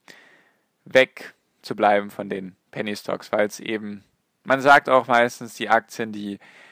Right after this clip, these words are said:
unter ein Euro kommen oder einen Dollar, sind eigentlich tot. Da geht nicht mehr viel, dass das Unternehmen einfach, ja, kurz vor der Pleite, könnte man sagen. Ich glaube, es gibt noch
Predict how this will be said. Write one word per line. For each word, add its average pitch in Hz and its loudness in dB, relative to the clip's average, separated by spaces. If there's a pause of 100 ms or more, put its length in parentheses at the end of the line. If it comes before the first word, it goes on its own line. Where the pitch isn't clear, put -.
(180)
unter 120 -4
ein 107 -6 (280)
Euro 113 2
kommen 110 -6
oder 104 -2
einen 104 -6
Dollar, 107 0
sind 107 -12
eigentlich 101 -6
tot. - -10 (100)
Da 107 2
geht 113 -6
nicht 127 -8
mehr 120 -2
viel, 120 -4
dass 110 0
das 107 -6
Unternehmen 107 -8
einfach, 101 -8 (840)
ja, 117 0 (200)
kurz - -4
vor 139 4
der 123 4
Pleite, 101 -2
könnte 95 -8
man 92 -12
sagen. 95 -8
Ich 104 -16
glaube, 123 4
es - -16
gibt - -8
noch 110 -2